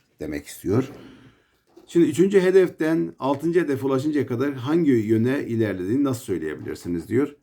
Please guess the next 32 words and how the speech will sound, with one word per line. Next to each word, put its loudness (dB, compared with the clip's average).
"İki -2
birim 4
aşağıya." -8
Üçüncü 0
hedefi 2
buldum. 0
"İki -6
birim 4
aşağıya 0
indikten -4
sonra, -8
e, 0
iki -2
birim 6
de 0
sola 0
gidersem -4
ben 0
altıyı -2
buluyorum." -6
Bakın, -16
üçten -8
iki -2
birim 0
aşağı, -10
iki -10
birim -8
de -12
sola -8
gidersem -6
bulmuş -2
oluyorum. -6